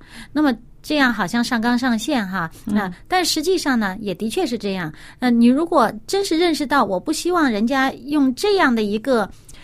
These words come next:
Speaker 1: 呃，习惯性的东西来断定我的品格如何的话呢，他说不定有一个动力，他愿意去调整。
Speaker 2: 改，对，
Speaker 1: 嗯，
Speaker 2: 对。
Speaker 1: 对。
Speaker 2: 其实很多，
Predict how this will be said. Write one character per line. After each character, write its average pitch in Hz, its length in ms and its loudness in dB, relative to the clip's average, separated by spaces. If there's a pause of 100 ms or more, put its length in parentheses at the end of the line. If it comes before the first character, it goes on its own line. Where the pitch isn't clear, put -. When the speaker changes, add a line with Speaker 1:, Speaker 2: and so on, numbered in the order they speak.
(160)
Speaker 1:
呃， 220 100 -6
习 247 220 -4
惯 302 200 2
性 277 140 2
的 247 80 4
东 277 240 4
西 269 260 0
来 208 280 -2
断 302 280 0
定 233 200 0
我 190 100 -2
的 247 140 -2
品 170 280 -8
格 254 160 2
如 262 200 2
何 180 180 -6
的 208 140 -4
话 208 160 -4
呢， 170 200 -8
他 - 160 -4 (200)
说 254 160 -8
不 - 80 -8
定 233 100 0
有 165 140 -4
一 175 40 -6
个 214 120 -4
动 196 260 -4
力， 180 160 -4
他 196 140 -8
愿 208 200 -2
意 180 80 -4
去 170 140 -6
调 196 340 4
整。 196 200 0
Speaker 2:
改， - 60 -14 (120)
对， 175 280 0
Speaker 1:
嗯， 165 140 -14
Speaker 2:
对。 175 120 -2
Speaker 1:
对。 - 160 -4 (240)
Speaker 2:
其 311 120 2
实 415 160 4
很 170 340 0
多， 269 380 6